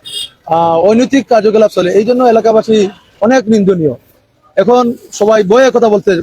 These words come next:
ব-, বলতেছে না। আমি একজন মানবাধিকার কর্মী এবং সাংবাদিক হিসাবে আমি মনে করি যে এখানে আমরা সবাই এগিয়ে আসতে হবে, অন্যার প্রতিবাদ করতে হবে। আমরা অন্যার প্রতিবাদ যদি না করি, তাহলে এখানে অনেক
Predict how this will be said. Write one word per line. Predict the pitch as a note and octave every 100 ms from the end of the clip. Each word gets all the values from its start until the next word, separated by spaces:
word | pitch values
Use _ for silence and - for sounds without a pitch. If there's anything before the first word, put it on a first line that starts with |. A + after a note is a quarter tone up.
| - G3 E3+
ব-, | F#3+ -
বলতেছে | G3 G#3 A3 G#3+
না। | C3 _ _ _ _ _ -
আমি | C4
একজন | C#4+ D4
মানবাধিকার | C#4 B3 B3 A#3+ C4
কর্মী | B3+ A3+ A3+
এবং | A3 G#3+
সাংবাদিক | - G3 G3+ A3
হিসাবে | G#3 A3 G3+
আমি | G3
মনে | F#3+
করি | G3 G#3 G3+ _ _ _ _ _ - -
যে | D#3+ G3
এখানে | G3 G3+ B3+
আমরা | B3+ A#3+
সবাই | A3 A3+ G#3+
এগিয়ে | A3 G#3
আসতে | -
হবে, | D3 A2 _ _ _ _ _ -
অন্যার | G3 A3
প্রতিবাদ | A3 G#3 A#3 A#3+
করতে | A#3+ B3+
হবে। | A#3 A#3 B3 - _ _ - -
আমরা | E3+ G3 G#3
অন্যার | G3+ A3 A#3+
প্রতিবাদ | A#3 A#3+ C4
যদি | B3
না | A3+ G#3+
করি, | A3 A3+ A#3+ _ _ _ _ _ -
তাহলে | G#3 B3+ B3+ A#3+ _ _ _ _ -
এখানে | F#3 A3+ A3+ G#3+ -
অনেক | A3 B3